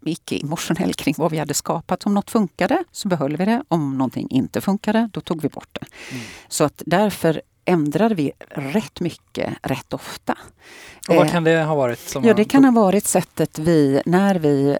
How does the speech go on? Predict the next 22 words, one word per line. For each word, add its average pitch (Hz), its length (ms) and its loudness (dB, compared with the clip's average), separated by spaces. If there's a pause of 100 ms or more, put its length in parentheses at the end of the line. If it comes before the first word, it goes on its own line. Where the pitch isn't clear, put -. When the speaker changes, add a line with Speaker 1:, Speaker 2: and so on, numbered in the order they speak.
Speaker 1:
ehm, 135 640 -2
när 160 140 4
vi 151 180 -2
började 165 760 0 (1400)
bygga 156 320 -2
vår 226 100 0
tjänst, - 640 -4
då, 170 460 0 (500)
eh, 156 240 2
hade 151 340 0
vi 139 100 -2
ju 139 240 0
utvecklingsteamen 139 1300 -2
organiserade 139 720 -2
i 73 140 -2
mission 135 380 -2
teams - 500 -6 (260)
som 139 640 0
jobbade 143 400 -2
väldigt, - 680 -6
väldigt 135 500 -4 (140)
självständigt - 920 -6